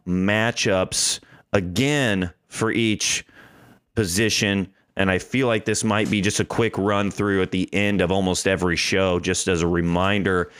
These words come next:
So it is on there for you. You don't have to backtrack, and we can just rattle those off.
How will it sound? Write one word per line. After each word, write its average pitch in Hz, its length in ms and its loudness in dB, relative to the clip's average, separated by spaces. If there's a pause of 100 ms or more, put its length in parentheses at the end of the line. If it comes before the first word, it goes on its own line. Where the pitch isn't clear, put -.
(120)
So 95 260 0
it 92 40 2
is 87 220 0
on 104 240 0
there 98 160 0
for 95 260 0
you. 92 120 0
You 87 100 0
don't 87 160 0
have 87 160 -4
to - 80 -2
backtrack, 87 720 0
and 85 80 -2
we 87 80 0
can 85 140 -4
just 85 160 0
rattle 87 480 0
those 85 400 0 (560)
off. 147 640 -2